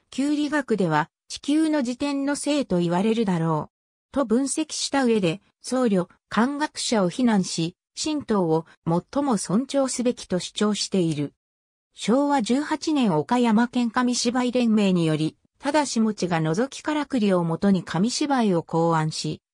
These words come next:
校長菓子を紙芝居に仕立てて、街頭で講釈し、尊皇上一層を広めたとする説が報道された。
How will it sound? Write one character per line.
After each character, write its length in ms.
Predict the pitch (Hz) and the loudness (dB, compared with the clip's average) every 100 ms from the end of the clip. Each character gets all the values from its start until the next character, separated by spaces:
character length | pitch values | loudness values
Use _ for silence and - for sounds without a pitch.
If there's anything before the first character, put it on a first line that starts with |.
| - | -2
校 200 | 214 302 | 0 2
長 280 | - 285 269 | 2 0 2
菓 100 | 254 | -2
子 200 | - 254 | 0 0
を 80 | 247 | 0
紙 260 | 226 208 | 0 0
芝 320 | 247 302 285 233 | 0 -2 0 2
居 100 | 190 | 2
に 120 | 156 | -2
仕 100 | - | -4
立 140 | 190 | -4
て 100 | 196 | -2
て、 260 | 175 151 - _ _ | -2 -4 -6 _ _
街 260 | - 208 262 | 0 0 0
頭 200 | 277 269 | -2 0
で 100 | 269 | 0
講 220 | 269 262 | 0 -2
釈 260 | 233 202 - | -2 -4 -6
し、 360 | - 151 - _ _ | -6 -4 -6 _ _
尊 300 | - 214 277 | -6 -2 0
皇 180 | 302 277 | 0 0
上 200 | 262 262 | 2 0
一 140 | 262 - | 0 -2
層 320 | - 220 190 | -2 2 2
を 80 | 170 | 2
広 260 | 185 220 | 0 0
め 140 | 262 220 | 0 -2
た 100 | 214 | -4
と 140 | 165 | -4
す 140 | - 180 | -2 -2
る 100 | 185 | -2
説 260 | 226 - | -4 -4
が 140 | 180 160 | -4 -2
報 220 | 170 202 | 0 0
道 180 | 220 202 | 0 0
さ 180 | - | 0
れ 120 | 175 170 | -2 -2
た。 240 | 151 | -4